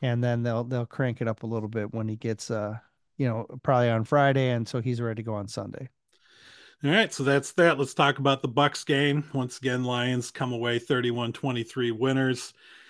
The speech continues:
Speaker 2: You know, the crowd, the true twelfth man, forget about Seattle.
Speaker 1: Yeah.
Speaker 2: Crowd was, uh, explosive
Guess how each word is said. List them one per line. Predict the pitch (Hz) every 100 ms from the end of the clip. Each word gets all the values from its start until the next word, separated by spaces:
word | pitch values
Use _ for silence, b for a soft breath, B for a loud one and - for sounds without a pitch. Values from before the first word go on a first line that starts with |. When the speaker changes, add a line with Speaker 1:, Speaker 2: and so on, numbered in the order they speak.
| B B
Speaker 2:
You | 107
know, | 95
the | 107
crowd, | - 143 127 127 127 127 -
the | 123
true | - 160 135
twelfth | 131 147 131 127 -
man, | 131 123 123 131
forget | 135 117 123 120
about | 117 113
Seattle. | - 123 117 120 117 117 - _ _ _ _ _ -
Speaker 1:
Yeah. | 151 170 147
Speaker 2:
Crowd | 113
was, | 101 - 107
uh, | 101 92 -
explosive | 127 - - 151 143 139 160 139 131